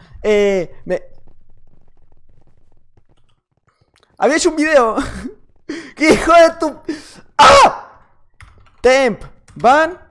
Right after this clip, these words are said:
Alexander. Alexander S G. Eh, eh, dos segundos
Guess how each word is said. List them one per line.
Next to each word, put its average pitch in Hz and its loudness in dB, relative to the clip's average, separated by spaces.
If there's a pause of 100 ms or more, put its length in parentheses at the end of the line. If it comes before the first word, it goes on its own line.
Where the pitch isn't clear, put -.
(120)
Alexander. 220 -6 (500)
Alexander 185 -8
S 214 -8
G. 277 -2 (380)
Eh, 190 -2 (800)
eh, 185 -4
dos 240 -4
segundos 254 -8